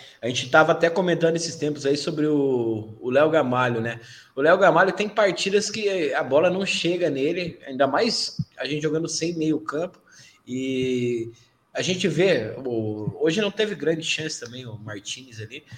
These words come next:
mas você vê que a, ele tem mais pegada ali, né? Pra, ele participa mais do, do jogo, principalmente na, na fase defensiva ali. No final do jogo ele tava dando carrinho pra tudo quanto é lado, lá naquele desespero do, do final do jogo. Mas vocês acham que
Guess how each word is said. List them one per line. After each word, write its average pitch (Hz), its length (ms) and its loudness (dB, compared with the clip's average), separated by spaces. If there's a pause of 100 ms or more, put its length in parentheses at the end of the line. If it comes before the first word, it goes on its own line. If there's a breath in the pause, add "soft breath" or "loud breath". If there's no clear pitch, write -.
(220 soft breath)
mas 143 160 2
você 165 100 0
vê 170 140 2
que 180 120 2
a, 160 240 8
ele 143 160 2
tem 170 180 2
mais 170 260 4
pegada 185 640 6
ali, 156 260 4
né? 165 140 2
Pra, 170 240 0
ele 147 120 0
participa 226 640 4
mais 190 480 4
do, 123 440 4
do 120 140 -4
jogo, 120 280 0
principalmente 170 560 -6
na, 202 180 -4
na 175 100 -6
fase 175 200 0
defensiva 170 560 -2
ali. 104 200 0 (300 soft breath)
No 135 180 0
final 156 280 6
do 165 80 6
jogo 151 160 6
ele 214 80 2
tava 233 160 6
dando 247 160 4
carrinho 202 300 2
pra 180 120 -6
tudo 165 160 -6
quanto 165 160 -8
é 160 80 2
lado, 135 300 4
lá 127 120 2
naquele 165 300 -4
desespero 165 540 -4
do, 165 260 -2 (400 loud breath)
do 147 160 -2
final 156 260 -2
do 165 140 4
jogo. 139 320 0 (240 soft breath)
Mas 131 200 -2
vocês 143 180 0
acham 165 240 6
que 151 480 2